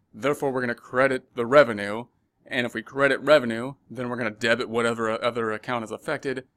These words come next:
which in this case would be accounts receivable." What would be the effect then? Well, accounts receivable is gonna, gonna go up with a debit. Accounts receivable is an asset.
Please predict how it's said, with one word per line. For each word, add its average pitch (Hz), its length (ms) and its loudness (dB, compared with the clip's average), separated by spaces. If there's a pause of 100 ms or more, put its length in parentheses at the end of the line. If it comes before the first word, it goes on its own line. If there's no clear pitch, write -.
(100)
which 123 200 -6
in 117 100 -6
this 120 120 -8
case 117 240 -10
would 107 140 -10
be 110 80 -4
accounts 107 360 -6
receivable." 104 640 -10 (580)
What 139 120 4
would 156 140 2
be 156 80 0
the 147 100 -2
effect 147 360 -2
then? 107 280 -6
Well, 113 120 -4
accounts 143 300 -2
receivable 170 360 -2
is 151 100 -8
gonna, 127 280 -4
gonna 117 200 -2
go 107 160 -2
up - 260 -4
with 127 120 -6
a 110 40 0
debit. 156 360 0
Accounts 123 260 -8
receivable 117 200 -10
is 101 80 -12
an 101 40 -12
asset. 156 460 -4